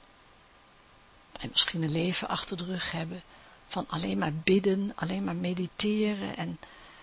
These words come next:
enzovoort. En nu in dit leven, nu op deze aarde,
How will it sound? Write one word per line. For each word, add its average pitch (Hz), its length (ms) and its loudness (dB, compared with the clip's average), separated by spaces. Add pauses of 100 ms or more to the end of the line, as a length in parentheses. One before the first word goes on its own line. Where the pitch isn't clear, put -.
(840)
enzovoort. - 580 4
En 240 200 4
nu 277 280 8
in 233 200 0
dit 240 200 2
leven, 240 640 2 (180)
nu 262 280 8 (120)
op 330 200 -2
deze 247 360 6
aarde, 196 440 -2